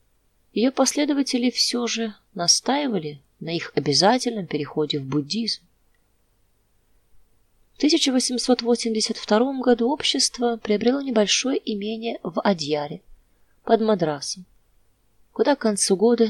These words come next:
перенесли штаб-квартиру Теософского общества. В небольшом доме жила сама Блаватская, ее соратники.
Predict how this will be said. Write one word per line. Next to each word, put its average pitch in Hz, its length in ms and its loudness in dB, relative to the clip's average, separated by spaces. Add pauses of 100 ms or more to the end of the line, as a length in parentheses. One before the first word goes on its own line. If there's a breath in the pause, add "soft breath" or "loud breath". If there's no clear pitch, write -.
перенесли 233 420 0
штаб-квартиру 196 800 -2
Теософского 151 720 -4
общества. - 720 -10 (1600)
В - 40 -20
небольшом 277 380 4
доме 330 220 4
жила 226 240 4
сама 196 340 -2
Блаватская, 220 600 0
ее 147 80 -4
соратники. 185 800 -8